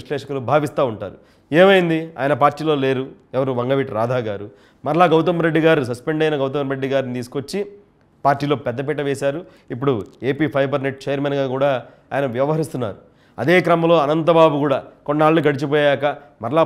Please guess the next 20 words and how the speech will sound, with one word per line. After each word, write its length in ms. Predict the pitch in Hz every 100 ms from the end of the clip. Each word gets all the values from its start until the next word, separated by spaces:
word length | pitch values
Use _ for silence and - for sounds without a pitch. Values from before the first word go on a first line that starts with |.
| 147
పార్టీలోకి 420 | 135 151 147 135
తీసుకుని 240 | 139 147 131
పార్టీ 180 | 147 143 131
బాధ్యతలు 300 | 123 127 120
అప్పచెప్తారా? 540 | 98 110 107 104 98 98 - _ -
ఒకవేళ 260 | 95 127 156 -
పార్టీలో 360 | 107 113 156 156 117
లేకపోయినప్పటికీ 960 | 113 131 135 143 147 143 151 143 127 160 143 127 - -
అనంతబాబుకి 500 | 127 147 151 151 135 143
అక్కడ 120 | 131
ఎదురు 160 | 127 143 139
తిరిగే 180 | 139 135
అవకాశం, 460 | 135 143 143 143 151 - _ _ -
ఆయనకి 240 | 139 143 143
తగ్గ 180 | 131 156 151
నేత 120 | 147 139
ఎవరు 160 | 131 147 135
లేరు 180 | 151 147
కాబట్టి 360 | 147 135 139 151 120 - _ _ 147
అనధికారికంగానే 800 | 165 165 165 156 139 147 151